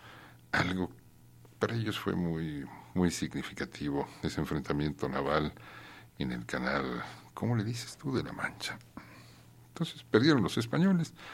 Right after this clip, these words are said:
Y ahí empezó todo un proceso. Te digo, los ingleses fueron muy hábiles, dijeron, "Bueno, tierra, tierra, quieren tierras,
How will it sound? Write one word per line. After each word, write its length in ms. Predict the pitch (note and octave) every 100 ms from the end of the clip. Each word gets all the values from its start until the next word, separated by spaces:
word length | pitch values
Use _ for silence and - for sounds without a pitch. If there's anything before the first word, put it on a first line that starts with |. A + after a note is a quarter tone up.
| - - - - - - - - - -
Y 60 | B2+
ahí 120 | E3+
empezó 540 | E3+ A#2+ A#2 A2 A2+ - - -
todo 160 | G2 G#2
un 140 | F2+
proceso. 640 | E2 D2 - G2+ - E2 - - - - - - - - - - - - -
Te 100 | D2+
digo, 160 | D2+
los 160 | C2+ -
ingleses 520 | - B1+ - C#2+ - - - - - -
fueron 260 | D#2+ D#2
muy 200 | D#2+ F#2+
hábiles, 360 | A#2+ C3 A2 F#2+
dijeron, 320 | - A#2 A2+
"Bueno, 180 | C3 - -
tierra, 280 | - D3+ C3
tierra, 280 | B2 D3 B2+
quieren 280 | C3+ B2+ A#2+
tierras, 480 | C3+ C#3 B2+ -